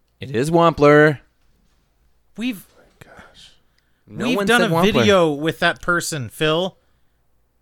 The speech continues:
Speaker 1: What?
Speaker 3: Yeah, last year.
Speaker 2: With Brian
Speaker 3: In
Speaker 2: Wampler?
Speaker 3: two thousand seventeen.
Speaker 1: When did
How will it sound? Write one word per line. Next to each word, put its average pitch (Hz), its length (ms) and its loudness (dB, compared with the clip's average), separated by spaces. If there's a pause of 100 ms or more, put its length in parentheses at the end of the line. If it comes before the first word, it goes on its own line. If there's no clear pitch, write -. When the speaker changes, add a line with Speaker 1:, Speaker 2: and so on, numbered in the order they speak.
Speaker 1:
What? 127 400 -12 (580)
Speaker 3:
Yeah, 135 140 -6
last 113 380 -6
year. 117 160 -8 (160)
Speaker 2:
With 165 200 -8
Brian 170 340 0
Speaker 3:
In 170 40 -8
Speaker 2:
Wampler? 185 460 -4
Speaker 3:
two - 0 -
thousand 110 320 -4
seventeen. 107 500 -10 (3250)
Speaker 1:
When 120 220 -6
did 139 260 -6